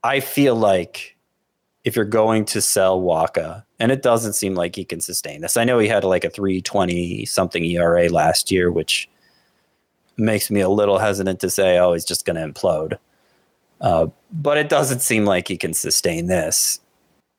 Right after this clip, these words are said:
But I, I think he might be able to do better than that. That's, that's what I'd be aiming for if I shopped him. Look for the team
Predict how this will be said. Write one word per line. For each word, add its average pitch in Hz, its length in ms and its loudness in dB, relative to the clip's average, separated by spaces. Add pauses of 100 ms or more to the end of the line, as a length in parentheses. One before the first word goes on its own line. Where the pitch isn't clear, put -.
(320)
But 123 300 0
I, 131 160 -2 (140)
I 127 100 -2
think 160 280 -4
he 147 60 0
might 120 280 0
be 101 100 2
able 95 160 0
to 85 140 -10
do 87 140 -4
better 82 280 -4
than 85 200 -14
that. - 260 -8 (100)
That's, 113 280 0 (100)
that's 123 260 0
what 120 100 4
I'd 98 180 2
be 90 160 -2
aiming 80 260 -10
for 80 240 -4
if - 100 -6
I 82 80 0
shopped - 380 -2
him. 87 240 -6 (1120)
Look 143 260 -2
for 170 160 -2
the 170 100 0
team 120 580 -2